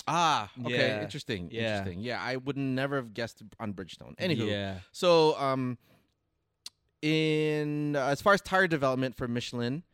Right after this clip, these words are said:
Speaker 1: uh, in nineteen thirty-four, they introduced, like, a early version of a run flat tire.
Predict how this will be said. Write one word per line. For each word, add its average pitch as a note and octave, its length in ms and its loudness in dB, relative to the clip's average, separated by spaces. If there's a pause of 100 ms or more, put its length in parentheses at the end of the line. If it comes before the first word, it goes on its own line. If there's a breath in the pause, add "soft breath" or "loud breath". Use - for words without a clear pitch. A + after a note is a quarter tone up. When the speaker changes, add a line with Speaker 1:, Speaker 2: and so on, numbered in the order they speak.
(360)
Speaker 1:
uh, B2 440 -2 (100)
in D3+ 120 -4
nineteen G3 300 -2
thirty-four, E3 600 2
they D3+ 140 -2
introduced, C#3+ 720 -4
like, C3+ 160 -2
a A#2 220 -2 (100)
early D#3+ 320 0
version C#3 440 -2
of A#2 160 -6
a A#2 80 -4
run C#3+ 180 -2
flat - 220 -14
tire. A#1 360 -18